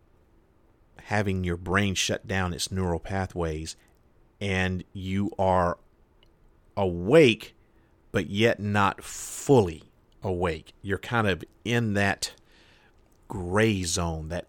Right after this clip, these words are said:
area of not being fully awake, but yet not being fully asleep either. And in this period of time, for whatever reason, uh, however the, the, the neural pathways work or the chemistry of the brain works,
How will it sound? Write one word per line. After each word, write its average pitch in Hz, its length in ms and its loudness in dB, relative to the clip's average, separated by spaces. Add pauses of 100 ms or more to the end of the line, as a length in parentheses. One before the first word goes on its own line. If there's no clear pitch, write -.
area 104 400 2
of 87 300 -4
not 98 400 -4
being 113 320 -2
fully 143 360 0
awake, 110 420 0
but - 140 -8
yet 95 280 -8
not 98 260 -6
being 92 240 -6
fully 92 340 -4
asleep 95 540 -6 (100)
either. 87 420 -8 (600)
And 107 380 0 (140)
in 101 420 -4
this 175 240 2
period 151 480 2
of 101 140 0
time, 95 580 0 (300)
for 104 160 0
whatever 107 440 4
reason, 95 680 0
uh, 90 240 -6
however 101 580 0
the, 85 340 -2
the, 82 200 -6 (280)
the 85 100 -8
neural 95 320 2
pathways 95 560 -2
work 101 260 0
or 87 60 0
the 85 80 -10
chemistry 95 520 -4
of 87 60 -2
the 87 60 -6
brain 87 340 -4
works, 85 240 -6